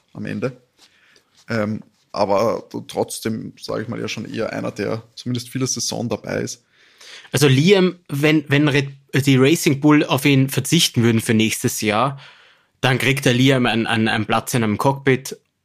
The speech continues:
Speaker 2: egal ob das, weiß ich nicht, ob sich dann Haas anbietet oder
Speaker 1: Audi.
Speaker 2: oder vielleicht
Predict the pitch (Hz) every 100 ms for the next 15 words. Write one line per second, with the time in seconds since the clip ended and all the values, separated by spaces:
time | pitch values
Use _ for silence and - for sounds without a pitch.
0 | - 135 123 120 123 123 123 - _ -
1 | 135 135 - 120 - - - - _ -
2 | 110 120 117 - 131 - 123 117 - 120
3 | 123 131 131 147 147 139 151 143 143 135
4 | 143 117 117 110 107 92 _ _ _ _
5 | _ _ 90 95 113 135 127 123 104 -